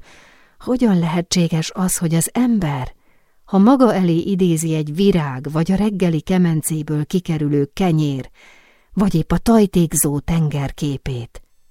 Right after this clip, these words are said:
akkor nem csak a képüket látja, de az illatukat is érzi.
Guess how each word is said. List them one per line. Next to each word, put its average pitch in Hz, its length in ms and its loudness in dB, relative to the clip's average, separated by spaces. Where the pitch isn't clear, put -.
akkor 202 280 -2
nem 269 220 4
csak 220 220 -2
a 190 80 0
képüket 208 600 -2
látja, 160 540 -2
de 185 160 0
az 180 220 0
illatukat 151 680 -2
is 139 180 -6
érzi. 143 520 -6